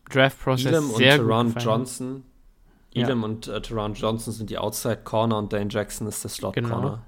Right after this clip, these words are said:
Speaker 1: Ja. Ähm, Elam an sich ein sehr guter Spieler, aber ähnlich wie Eric Stokes halt ein bisschen überaggressiv.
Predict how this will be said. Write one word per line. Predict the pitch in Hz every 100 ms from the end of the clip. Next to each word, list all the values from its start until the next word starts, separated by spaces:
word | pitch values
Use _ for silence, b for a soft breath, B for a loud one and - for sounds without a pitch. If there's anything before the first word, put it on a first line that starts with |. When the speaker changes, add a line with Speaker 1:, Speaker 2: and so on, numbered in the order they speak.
| - _ -
Speaker 1:
Ja. | 127 - - - b b b b _
Ähm, | 135 127 120 120 - - - - _ - - - - - - - _ _ -
Elam | 131 120 135 156 151 - _ -
an | 123 120
sich | 131 151 -
ein | 131
sehr | 123 127
guter | 139 131
Spieler, | 127 - 135 165 165 175 - _ - _ -
aber | 123 123 120 - - -
ähnlich | 135 156 151
wie | 135
Eric | 131 131 127
Stokes | - - 127 139 -
halt | 135 131
ein |
bisschen | 135 131 127
überaggressiv. | 147 143 120 113 117 117 - 127 151